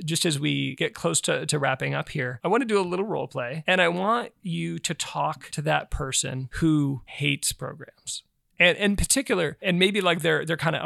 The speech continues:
aversion to programs, maybe they've been burned in the past, now kind of spiritualized in, you know,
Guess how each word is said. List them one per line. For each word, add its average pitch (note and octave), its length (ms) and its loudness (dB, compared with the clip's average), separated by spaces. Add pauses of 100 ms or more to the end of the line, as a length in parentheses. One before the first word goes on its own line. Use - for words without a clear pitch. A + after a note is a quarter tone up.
aversion E3 560 -2
to - 80 -4
programs, C#3+ 680 -2
maybe C3 200 -4
they've D3+ 120 -2
been E3 160 0
burned D3 300 2
in C#3+ 80 -4
the C#3+ 60 -4
past, C3 560 -4
now D#3+ 300 4
kind G3 200 0
of D#3+ 100 2
spiritualized C#3+ 1040 0
in, C3+ 520 -4
you C#3+ 80 -2
know, C#3 120 -4